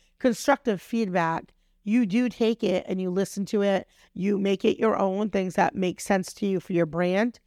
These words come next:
Um, you keep that, but you take the feedback and you, and you go, you go with it. And that's how you've been able to, you know,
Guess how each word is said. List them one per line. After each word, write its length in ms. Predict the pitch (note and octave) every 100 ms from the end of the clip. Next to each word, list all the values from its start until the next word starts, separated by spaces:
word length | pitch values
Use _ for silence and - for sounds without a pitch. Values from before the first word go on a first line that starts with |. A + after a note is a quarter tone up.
| _ _ -
Um, 480 | F#3 F3+ E3+ E3+ - - _
you 200 | F#3+ F3+
keep 320 | - A3 E3+
that, 460 | F3 F#3 A#3+ - F#3
but 280 | F3+ F3+ -
you 120 | F3+
take 220 | - F3+
the 100 | F#3
feedback 480 | - G3+ F3+ F#3 -
and 160 | F3
you, 200 | F3 F3+ - _ - _
and 100 | F#3+
you 80 | F#3
go, 180 | D#3+ F#3 - -
you 200 | G3 F3+
go 180 | F#3+ C#4
with 220 | B3 -
it. 240 | F#3 F#3
And 300 | - F3 E3 - - _
that's 220 | F#3 F#3
how 80 | F#3
you've 180 | F#3 D#3+
been 140 | F3 E3+
able 220 | F3 E3
to, 420 | - F3 E3 D#3+ - _ _ _
you 100 | G3+
know, 240 | F3 D#3